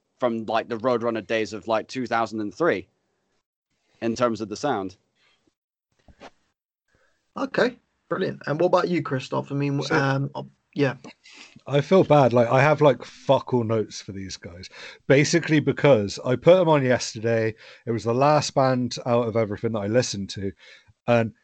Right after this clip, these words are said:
Speaker 3: I listened to Euphoria and was like, "Holy shit, this is fucking insane."
Speaker 2: Mm-hmm.
Speaker 3: And then I don't know why. It's like I listened to a different album today, 'cause yesterday I was like,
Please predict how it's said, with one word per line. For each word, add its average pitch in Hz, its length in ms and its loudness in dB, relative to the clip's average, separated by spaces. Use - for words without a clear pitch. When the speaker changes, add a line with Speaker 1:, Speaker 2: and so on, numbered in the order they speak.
Speaker 3:
I 120 80 2
listened 147 320 2
to 151 120 2
Euphoria 117 840 4
and 104 120 -6
was 113 160 -4
like, 120 200 2
"Holy 143 280 0
shit, - 500 -2
this 104 160 -12
is 127 120 -10
fucking - 540 -4
insane." 98 540 -8
Speaker 2:
Mm-hmm. 143 320 -2
Speaker 3:
And 147 200 4
then 143 1040 4
I 135 80 0
don't 147 260 -2
know 156 140 0
why. 117 340 0
It's 110 180 -4
like 135 180 0
I 147 60 2
listened 143 320 -2
to 147 80 0
a - 40 2
different 120 380 -4
album 110 320 0
today, 107 280 -2
'cause 101 200 -8
yesterday 143 420 2
I 127 40 10
was 120 100 4
like, 131 160 4